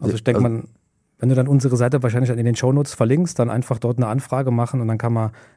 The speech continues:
Speaker 1: ganz offen über diese Themen sprechen.
Speaker 2: Ich kam durch Immo Tommy, also durch Tommy Unlocks
Speaker 1: <laughs>
Speaker 2: Podcast, ja, äh, damit nächstes Mal Ronny mit einem Barsteak um die Ecke kommt.
Speaker 1: Ja.
Speaker 2: Nein, Spaß beiseite. Aber, ähm, das ist ja primär das Geschäftsmodell einfach, ne?
Speaker 1: Richtig.
Speaker 2: Firma irgendwie hat keinen
Speaker 1: Ja.
Speaker 2: Bedarf mehr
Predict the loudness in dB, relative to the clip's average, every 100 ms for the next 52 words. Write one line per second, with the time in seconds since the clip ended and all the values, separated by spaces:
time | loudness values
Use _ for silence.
0 | -2 0 0 -4 -2 -2 -2 -4 -6 -6
1 | -6 -8 -6 0 2 4 6 6 6 4
2 | 4 4 0 0 0 0 0 2 4 4
3 | 2 2 2 2 2 0 -2 -2 -2 -2
4 | -4 -10 -16 -8 -4 -2 0 -2 -6 _
5 | _ _ _ _ -14 -4 -2 2 2 0
6 | 0 0 2 2 2 2 0 0 0 -2
7 | -4 -2 -4 -6 -8 -8 -2 0 0 -2
8 | -6 -4 -2 -4 -2 -2 0 -2 -2 -2
9 | 2 2 2 0 0 2 0 -6 _ -20
10 | -10 -4 -2 0 0 2 2 2 0 -4
11 | -6 -2 -2 -2 -4 -6 -2 -2 -2 0
12 | 2 2 0 0 0 0 -2 -4 -8 -4
13 | 2 2 4 0 -2 -4